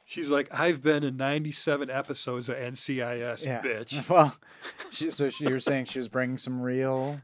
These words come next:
Speaker 2: maybe, gravitas into it?
Speaker 1: Mm.
Speaker 2: 'Cause there was a little something, you know, I saw in an interview where there was a take where he,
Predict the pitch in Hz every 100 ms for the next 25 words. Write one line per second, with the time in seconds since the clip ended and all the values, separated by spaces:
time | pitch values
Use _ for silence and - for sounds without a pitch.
0 | - - - 143 143 131 131 127 135 143
1 | 151 165 - 160 160 175 226 269 294 302
2 | _ _ _ 175 156 214 247 202 135 _
3 | - 156 151 156 147 190 214 180 131 -
4 | 135 123 127 117 117 127 120 120 - 127
5 | 123 120 131 120 120 120 120 110 117 113
6 | 113 113 110 107 98 _ _ _ _ _
7 | _ _ _ 131 139 131 123 127 - 123
8 | 127 127 117 104 120 120 113 113 110